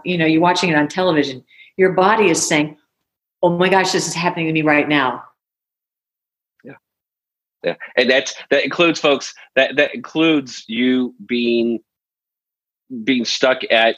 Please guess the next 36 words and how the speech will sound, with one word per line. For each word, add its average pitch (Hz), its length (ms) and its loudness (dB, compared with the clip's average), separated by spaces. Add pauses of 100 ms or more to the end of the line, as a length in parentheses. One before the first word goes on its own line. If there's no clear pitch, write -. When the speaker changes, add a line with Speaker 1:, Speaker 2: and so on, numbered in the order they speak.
Speaker 2:
you 113 140 0
know, 98 240 -2 (220)
watching 113 480 -2
news 123 300 0
on 101 260 -2
what - 200 -4
Trump's - 380 -6
doing 85 360 -4
or 85 180 -4 (240)
what's 123 200 0
going 131 240 4
on 120 160 2
in 110 60 4
Iran. 113 340 0 (260)
You 190 120 -4
may 170 140 4
never 165 220 2
have 147 80 -6
been 156 120 0
in 147 100 0
the 127 60 0
military, 139 520 2 (220)
but 107 100 0
if - 120 -6
you're 156 160 4
watching 147 400 0
the 127 80 -2
fact 147 260 -2
that 113 180 0
Iran 135 400 -2
just - 280 -8
launched 143 420 -2
mu-, 170 300 0
missiles 139 420 0 (240)
at 113 160 2
an, 113 280 0